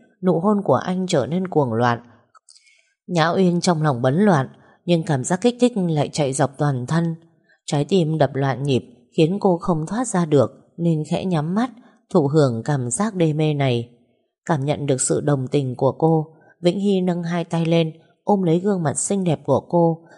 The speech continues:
bắt đầu chuyển sang nụ hôn nhẹ nhàng. Một chút ý thức còn sót lại khiến cô chợt tỉnh, yếu ớt nắm tóc anh đẩy ra, cất giọng nỉ non. "Đừng, Vĩnh Hy, anh dừng lại mau." "Em không muốn." "Không, dừng lại ngay."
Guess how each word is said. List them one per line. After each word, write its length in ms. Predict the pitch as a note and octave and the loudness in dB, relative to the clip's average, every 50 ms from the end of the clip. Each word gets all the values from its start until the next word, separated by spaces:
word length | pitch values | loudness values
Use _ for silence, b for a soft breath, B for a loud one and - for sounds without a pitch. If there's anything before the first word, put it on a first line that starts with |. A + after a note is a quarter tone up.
| B B - | B B -6
bắt 160 | A#3 A#3 - | -6 -4 0
đầu 220 | - D#3+ C3+ B2 B2 - | 0 2 2 2 0 0
chuyển 300 | - D3+ C#3 A2+ A2+ A#2+ | 2 2 2 0 -2 -6
sang 280 | - F#3+ F3+ E3+ F3 | -4 -4 -4 -2 0
nụ 160 | E3 C#3+ F#2 | 0 0 0
hôn 260 | - E3 F#3+ G3 F#3+ F3+ | 0 -2 -2 -2 0 -2
nhẹ 260 | E3+ D#3+ D3 C3 C#3+ | -2 -2 -2 -2 -4
nhàng. 400 | C#3+ C#3+ C#3+ C3+ B2 A#2+ A#2+ B2 - _ _ _ _ _ _ _ _ _ _ _ _ _ _ | -2 -2 0 0 0 -2 -4 -8 -12 _ _ _ _ _ _ _ _ _ _ _ _ _ _
Một 100 | - D#3 | -4 -2
chút 140 | - - A#3 G#3 F#3+ F3+ | 0 0 0 0 0 -2
ý 140 | - - E3 | -2 -2 0
thức 180 | E3 B3+ C4+ C4+ - | 2 0 0 0 -2
còn 260 | D#3 C#3+ C3 A#2+ B2 | -2 -2 -2 -2 -2
sót 220 | - G#3+ A3+ - | -2 -2 -2 -2
lại 220 | F#3 D#3+ C#3 - - | -2 -2 -4 -4 -2
khiến 220 | - D#3 C#3+ D3+ E3 | -2 -2 -2 -2 -2
cô 160 | - F#3+ F#3 | -2 -2 -2
chợt 180 | F#3 E3+ D3 B2 - - | 0 0 -2 -2 0 -2
tỉnh, 260 | C#3+ C#3+ B2+ A2 - b b b b b b _ | -2 -2 -2 -4 -6 b b b b b b _
yếu 180 | - F3 E3 - | 2 2 2 2
ớt 200 | - A#3 A#3 G3+ | 2 0 -2 -2
nắm 300 | F3+ E3+ D#3 C#3+ D#3 F#3 | -2 -2 -2 -4 -2 0
tóc 160 | A#3+ A#3+ A#3+ - | -2 -2 0 -2
anh 220 | F#3 F3 D#3+ D#3 | -4 -4 0 2
đẩy 200 | D3+ C#3+ A#2+ G#2 | 2 2 2 2
ra, 360 | - - D#3 D#3 D#3 D3+ D3+ - _ _ _ _ | 0 -2 -2 -2 -2 -4 -6 -10 _ _ _ _
cất 120 | - B3+ | -4 -4
giọng 380 | - - F3 D#3 C3 - G#2+ B2+ | -2 0 0 0 -2 -2 -2 -2
nỉ 180 | C3+ C3 A#2+ G#2+ | 0 0 0 0
non. 320 | A#2 C3+ D3+ E3 D#3 D#3 D#3 b b b b b b b - | 0 2 2 2 0 -2 -8 b b b b b b b -6
"Đừng, 320 | - D#3+ D#3 C#3+ B2 A#2+ A#2 - _ _ _ _ - D#3 | 0 2 2 2 2 -2 -8 -14 _ _ _ _ -2 2
Vĩnh 160 | E3+ E3+ F3+ | 2 2 4
Hy, 340 | G#3 G#3 F#3+ F#3+ F3+ F3 E3+ b b b b b _ _ | 2 0 2 2 0 0 -2 b b b b b _ _
anh 160 | - G#3+ F#3+ | -4 -4 -2
dừng 200 | F#3 - F3 C3+ | 0 0 2 2
lại 240 | B2 B2+ C3+ B2+ - | 2 0 0 0 -2
mau." 300 | D#3+ F3 F3+ F3+ F3+ F3+ - _ _ _ _ _ _ _ _ _ _ _ _ _ | -4 -2 -2 -2 -4 -4 -8 _ _ _ _ _ _ _ _ _ _ _ _ _
"Em 160 | - E3+ D3+ | -4 -4 -4
không 280 | C#3+ - D#3+ D3+ C#3+ C#3 | 0 -2 -2 0 0 2
muốn." 300 | C#3 C3+ C#3 D#3+ G#3 G#3 - - _ _ _ _ _ | 2 2 2 0 -4 -8 -12 -18 _ _ _ _ _
"Không, 340 | _ - - - F3+ E3 D3 C3+ - - _ _ _ _ | _ -12 -2 0 0 0 0 -2 -6 -16 _ _ _ _
dừng 260 | - E3 F#3 D#3 B2+ | 0 2 2 2 2
lại 220 | A#2+ C3 C3 - - | 0 -2 -2 -2 0
ngay." 300 | E3 E3+ E3+ E3+ E3 | 0 0 0 0 -2